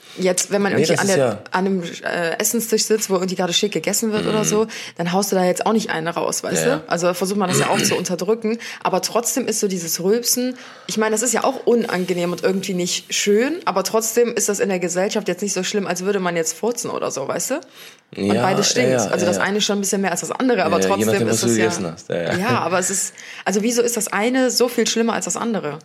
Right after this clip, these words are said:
Speaker 2: Ja, weil ich glaube einfach, dass das, ähm, dass das halt einfach auch, das, das ist ja auch über,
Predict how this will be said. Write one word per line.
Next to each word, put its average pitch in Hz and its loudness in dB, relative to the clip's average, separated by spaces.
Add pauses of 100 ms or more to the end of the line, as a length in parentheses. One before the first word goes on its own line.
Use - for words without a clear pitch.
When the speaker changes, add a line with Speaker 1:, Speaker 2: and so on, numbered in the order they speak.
(120)
Speaker 2:
Ja, 123 0
weil 135 2
ich 131 -8
glaube 71 0
einfach, - -2
dass 113 -2
das, 104 0
ähm, 98 -2 (120)
dass 98 -2
das 104 -4
halt 101 -2
einfach 110 -2
auch, 95 0 (840)
das, - -4
das - -4
ist - -6
ja 117 2
auch - 0
über, 95 0